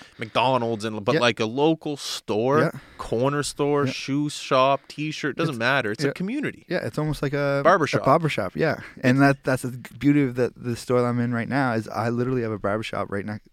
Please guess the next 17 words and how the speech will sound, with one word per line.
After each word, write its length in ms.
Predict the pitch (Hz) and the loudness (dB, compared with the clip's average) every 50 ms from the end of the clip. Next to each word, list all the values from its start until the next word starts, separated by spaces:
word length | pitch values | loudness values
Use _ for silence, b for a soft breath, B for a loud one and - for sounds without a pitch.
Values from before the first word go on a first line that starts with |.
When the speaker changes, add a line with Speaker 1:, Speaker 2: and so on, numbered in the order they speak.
| - | -10
Speaker 2:
attached 560 | - 117 - - - 117 110 117 - - - | -10 -8 -8 -6 -4 -4 -4 -4 -6 -8 -6
in 80 | 120 107 | -6 -6
the 80 | 101 98 | -6 -6
same 260 | - - 110 113 107 | -8 -8 -6 -6 -4
building 280 | 104 107 113 131 120 104 | -4 -4 -4 -4 -6 -6
as 160 | 95 90 92 | -8 -8 -6
I 140 | 92 82 80 | -8 -8 -8
do. 100 | 87 87 - B B B B B B B B B B | -10 -14 -18 B B B B B B B B B B
So, 160 | B - - 107 | B -4 -4 -2
like, 200 | 98 95 92 - _ _ _ _ | -2 -2 -4 -6 _ _ _ _
they'll 140 | - 120 120 | 0 2 2
come 280 | - - 127 117 120 120 | 2 2 0 0 2 2
out 240 | 117 117 117 117 - _ | 2 2 2 0 -2 _
from 240 | - - - 107 110 | -10 -8 -6 -4 -2
getting 200 | 120 117 113 107 | -2 -2 -2 -2
haircuts 460 | 113 117 123 - - 107 117 - - | -2 -4 -4 -2 -4 -4 -4 -4 -6
and 280 | 98 98 190 - - | -6 -6 -6 -8 -10